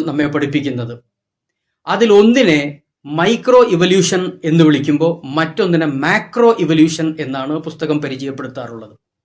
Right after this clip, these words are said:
മൈക്രോ ഇവല്യൂഷനെ നമുക്ക് സൂക്ഷ്മ പരിണാമമെന്നും മാക്രോ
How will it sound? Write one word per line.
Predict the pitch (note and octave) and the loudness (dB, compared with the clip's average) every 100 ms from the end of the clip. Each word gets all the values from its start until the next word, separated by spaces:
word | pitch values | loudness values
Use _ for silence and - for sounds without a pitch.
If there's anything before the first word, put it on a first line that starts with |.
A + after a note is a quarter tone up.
| - | -6
മൈക്രോ | D#3 G3 G#3+ A#3+ A#3 | 0 0 4 6 6
ഇവല്യൂഷനെ | F#3 E3+ E3 E3 D3+ A#2 - - | 4 4 4 4 0 -2 -8 -4
നമുക്ക് | E3+ F3 F3+ | -2 0 -2
സൂക്ഷ്മ | E3+ G#3+ B3 B3+ A3 A3+ G#3+ | -4 -2 -2 0 2 2 2
പരിണാമമെന്നും | E3 E3+ E3+ E3 D3+ C#3+ C3+ G#2+ - _ _ _ | 2 4 4 4 4 2 -2 -4 -12 _ _ _
മാക്രോ | D3+ F3 A#3 - B3 | -4 0 0 2 4